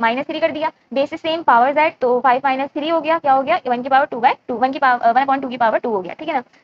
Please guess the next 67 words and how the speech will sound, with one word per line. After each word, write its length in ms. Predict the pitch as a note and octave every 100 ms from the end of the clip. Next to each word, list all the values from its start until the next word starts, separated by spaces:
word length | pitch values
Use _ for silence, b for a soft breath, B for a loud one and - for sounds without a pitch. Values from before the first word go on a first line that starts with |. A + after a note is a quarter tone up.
| b
अच्छा, 180 | - F4
एक 180 | E4 D#4+
और 120 | D#4
चीज 180 | E4 E4+
समझने 280 | E4 C#4+ D#4+
वाली 180 | D4+ D4
जो 80 | D#4
ये 140 | B3
है, 160 | C#4+ C#4+ B3+
ये 120 | B3+
ऊपर 200 | B3 C#4
वाली 160 | C#4 B3+
में 80 | D4
law 160 | B3+
of 80 | C4+
power 220 | B3+ A#3+
of 120 | C#4+ D4
a 40 |
quotient 260 | A#3 C4 B3+
वाली 140 | B3
line 160 | A3+ A3
में, 80 |
ये 100 | B3+
जहाँ 160 | A#3 A3+
पे 100 | A3+
मेरा 140 | A3 A3+
एरो 180 | G#3+
cursor 260 | A#3+ A3 B3
जा 160 | A#3 G3+
रहा 80 |
है, 60 | A#3+ _ _ -
इसके 200 | D4 F4
अंदर 140 | F4 E4+
जैसे 180 | E4+
कि 160 | E4+ -
eight 140 | D4+
upon 220 | D#4 D#4 D#4+
five 240 | B3 C#4+ -
क्या 100 | D4
whole 220 | A#3+ D4
bracket 240 | D4+ D4
three 100 | D4+
है 80 | D#4
ना, 60 | C4+
तो 80 | D4
ये 100 | D4+
थ्री 240 | D#4 D#4+
एट 160 | A#3+ B3
पे 120 | D4+
भी 80 | D4+
है 140 | D4
और 120 | F4+ B3+
ये 120 | C4
वाला 180 | C#4+ C#4
जो 80 |
थ्री 160 | C#4+ C4+
है 80 | D4
ये 80 | F4+
फ़ाइव 220 | B3+ A3
है, 60 | A3+
यानी 160 | A#3
कि 60 | C#4+
पूरे 160 | D#4+ E4
whole 200 | A#3+ C4+
bracket 260 | C#4 B3+ B3+
के 60 |
ऊपर 220 | B3+ D#4